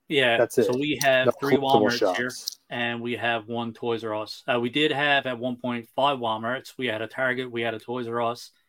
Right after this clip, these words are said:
Speaker 1: Uh, but now, yeah, it's just, uh, three Walmarts left, and we have a small Toys R Us, and we have, uh, three local comic book stores.
Speaker 2: See, and that's the one
Speaker 1: But
Speaker 2: thing
Speaker 1: it's
Speaker 2: that
Speaker 1: the
Speaker 2: we
Speaker 1: same,
Speaker 2: don't
Speaker 1: it's
Speaker 2: have.
Speaker 1: the same stock every, every single time, right?
Speaker 2: Right.
Speaker 1: So I like doing
Speaker 2: Yep.
Speaker 1: toy hunts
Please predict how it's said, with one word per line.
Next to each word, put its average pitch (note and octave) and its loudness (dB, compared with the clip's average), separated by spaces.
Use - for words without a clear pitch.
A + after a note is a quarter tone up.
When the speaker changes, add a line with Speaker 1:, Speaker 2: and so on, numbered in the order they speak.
Speaker 1:
Uh, A#2+ 6
but A#2+ -2
now, B2+ 4
yeah, B2 4
it's A2 -12
just, A#2+ -4
uh, A#2 2
three C#3 0
Walmarts C3 -2
left, C3 -4
and A#2+ -6
we A#2+ -4
have A#2 -2
a B2+ -6
small - 2
Toys B2 -4
R A#2 0
Us, B2 -6
and A#2 0
we A#2+ -2
have, A#2+ -2
uh, A#2 -2
three C3 -4
local B2+ -4
comic A#2 -2
book - -20
stores. - -14
Speaker 2:
See, A2+ 2
and A2+ 0
that's B2+ 0
the B2 0
one A#2 4
Speaker 1:
But C#3+ 10
Speaker 2:
thing D3 10
Speaker 1:
it's G2 0
Speaker 2:
that F#2 -6
Speaker 1:
the F#2+ -6
Speaker 2:
we G2+ 2
Speaker 1:
same, C#3+ 2
Speaker 2:
don't A2+ 4
Speaker 1:
it's G2 -2
Speaker 2:
have. - -10
Speaker 1:
the - -6
same B2 0
stock C#3 4
every, D3+ -2
every B2 -2
single A#2 -6
time, B2 0
right? A#2 8
Speaker 2:
Right. G#2+ 4
Speaker 1:
So A#2 4
I C3+ 6
like F3 -2
doing B2+ 6
Speaker 2:
Yep. C#3+ 4
Speaker 1:
toy B2 -2
hunts G#2+ -6